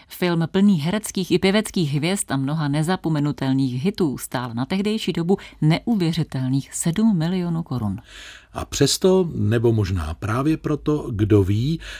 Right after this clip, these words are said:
Speaker 2: není bez zajímavosti, že zvukové efekty pro tento snímek vytvořil jeden člověk, konkrétně imitátor Antonín Jedlička, známý spíše jako strýček Jedlička.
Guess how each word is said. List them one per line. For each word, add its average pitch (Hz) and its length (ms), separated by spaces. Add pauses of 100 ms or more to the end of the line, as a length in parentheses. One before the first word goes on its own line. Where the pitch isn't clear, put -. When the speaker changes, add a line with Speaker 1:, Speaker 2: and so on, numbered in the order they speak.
(260)
Speaker 2:
není 127 280
bez 127 180
zajímavosti, 160 840
že 127 160
zvukové 117 760
efekty 160 500
pro 135 240
tento 139 360
snímek 139 680
vytvořil 131 760 (120)
jeden 104 460
člověk, 160 560 (240)
konkrétně 143 640 (100)
imitátor 127 760
Antonín 113 480
Jedlička, 110 540 (580)
známý 101 420
spíše - 300
jako 85 260
strýček - 560
Jedlička. - 460